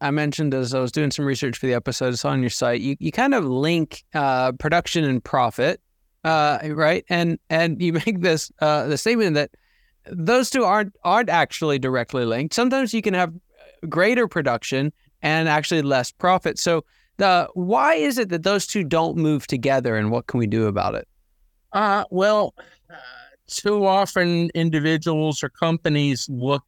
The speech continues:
Speaker 2: at just growth, uh, without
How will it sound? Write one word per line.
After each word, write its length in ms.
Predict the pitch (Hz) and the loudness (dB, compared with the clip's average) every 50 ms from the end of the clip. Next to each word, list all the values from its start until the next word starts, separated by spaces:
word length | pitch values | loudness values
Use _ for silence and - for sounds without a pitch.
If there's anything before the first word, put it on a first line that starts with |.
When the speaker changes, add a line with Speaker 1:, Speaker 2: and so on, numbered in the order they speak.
| - | -4
Speaker 2:
at 340 | 92 120 131 127 127 127 131 - _ _ _ _ _ _ | 0 0 2 2 2 0 0 -4 _ _ _ _ _ _
just 240 | - 139 127 - - | -2 -2 -2 -2 -4
growth, 640 | - 127 120 127 143 151 143 123 101 101 101 - - _ _ _ _ _ _ _ _ _ | -4 -2 0 2 4 4 4 2 2 -2 -6 -12 -20 _ _ _ _ _ _ _ _ _
uh, 140 | - 120 120 120 | -2 -2 0 0
without 300 | 123 117 135 139 151 | 0 2 2 2 2